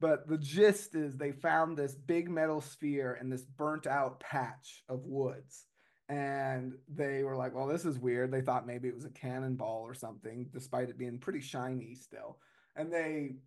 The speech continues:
picked it up, took it home, and it sat at their house for a few days until, um, their adult son who found it, Terry, was playing his guitar,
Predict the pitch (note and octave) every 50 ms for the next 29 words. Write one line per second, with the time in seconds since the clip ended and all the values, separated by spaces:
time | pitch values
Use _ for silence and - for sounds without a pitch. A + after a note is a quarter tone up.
0 | _ _ _ - G#3+ G3 G3 - G3 F#3 F3+ - - - - _ - F#3+ F#3+ F#3+
1 | F3+ E3 D#3 D3+ D3 C#3+ C#3 C#3 C3 D3 D3+ D3+ C#3 C#3 - - F3+ F3+ G3 G3+
2 | G3+ G3 F3+ E3 D#3 C#3+ D#3+ D#3+ D#3+ D#3 D#3 - - C#3+ C#3 C3 C3 C3+ D3+ C#3+
3 | C3+ D3 D3 D3 D3 D3 C3+ C3 C3 C3 C3 C3 C3 C3 C3 C3+ C3+ C3+ C3+ C3+
4 | C3 C3 B2+ A#2+ A#2+ A#2+ - - B2 B2 A#2+ A#2 A#2 A#2 A#2 A#2 A2 G2+ - B2+
5 | C3 B2+ C3 C3 B2+ B2+ B2 B2 A2+ - - - C#3 C#3+ D3 C3+ C3+ C#3 C3+ -
6 | D3+ C3 B2+ B2 C3 B2+ C3 - C3+ C3 C3 A#2 B2 B2+ - - E3+ D#3+ D#3 D3
7 | C3+ B2 B2 C3 C3 C3 - _ _ _ _ _ - D3+ D3+ C3+ C3+ C3 - F#3
8 | F3+ F3 F3 F3 E3+ E3 E3 D#3+ D#3+ D3+ D3 D#3+ D3 C#3+ - D3 C#3+ - - F#3+
9 | F#3 F3 D3+ B2+ B2 A#2+ B2+ C3